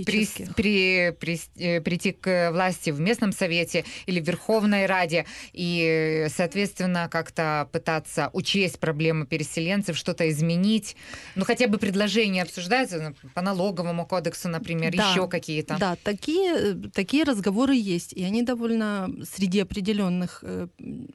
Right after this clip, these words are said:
Speaker 2: групп переселенцев, они довольно активны. Что мы можем, э, м, организовать, м,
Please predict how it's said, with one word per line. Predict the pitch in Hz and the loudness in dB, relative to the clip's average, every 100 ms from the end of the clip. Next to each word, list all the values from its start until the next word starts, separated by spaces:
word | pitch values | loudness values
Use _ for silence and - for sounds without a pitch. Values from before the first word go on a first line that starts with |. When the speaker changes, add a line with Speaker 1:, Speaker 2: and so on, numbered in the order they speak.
| 151 160 | -10 -2
Speaker 2:
групп | 196 190 | 0 0
переселенцев, | - 190 190 147 415 427 233 | -2 -2 -2 -4 -4 -2 -2
они | 196 226 | 0 0
довольно | 262 247 233 233 | 0 0 0 -2
активны. | 226 - - 170 165 - - - - - | -4 -10 -12 -10 -10 -14 -20 -20 -20 -16
Что | - - 196 190 - | -8 -2 0 0 -2
мы | 202 233 247 | 0 2 4
можем, | 247 214 214 196 - | 4 2 0 -2 -4
э, | 180 180 180 - | -8 -6 -8 -10
м, | - - 170 - - - - - | -12 -10 -10 -12 -14 -16 -16 -4
организовать, | 196 208 208 202 214 226 226 - - - | 0 2 2 2 2 2 0 -6 -14 -14
м, | 190 180 175 175 175 170 170 165 | -8 -6 -4 -4 -6 -6 -8 -10